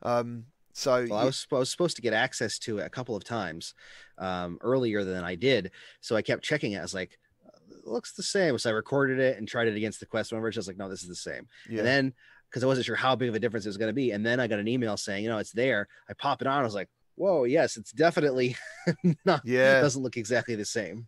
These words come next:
Speaker 1: Yeah, it's definitely, it was definitely changed. So, yeah, if you haven't, if you got a Quest two and you haven't played Arizona, I would definitely suggest jumping in there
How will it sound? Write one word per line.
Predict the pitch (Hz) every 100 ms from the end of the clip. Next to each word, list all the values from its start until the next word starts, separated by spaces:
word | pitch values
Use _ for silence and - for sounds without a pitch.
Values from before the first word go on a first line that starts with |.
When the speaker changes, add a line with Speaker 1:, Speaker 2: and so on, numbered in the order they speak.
| -
Speaker 1:
Yeah, | 117 120 117
it's | 104 -
definitely, | 147 131 120 113
it | 123
was | 120
definitely | 156 151 117
changed. | 107 135 123 110 107
So, | 143 135 139 - - - -
yeah, | 160 180
if | 143
you | 156 147
haven't, | 165 196 208 135 -
if | 135 135
you |
got | 143 214
a |
Quest | - 165 -
two | 135
and | 120
you |
haven't | 139 147
played | 139 123
Arizona, | 123 117 135 139 113
I | 107
would | 117 113
definitely | 147 151 143 139
suggest | 120 113 127 113 - - _ _ _ _ _ _ _ _ _ -
jumping | 143 165 147 131
in | 127
there | 107 98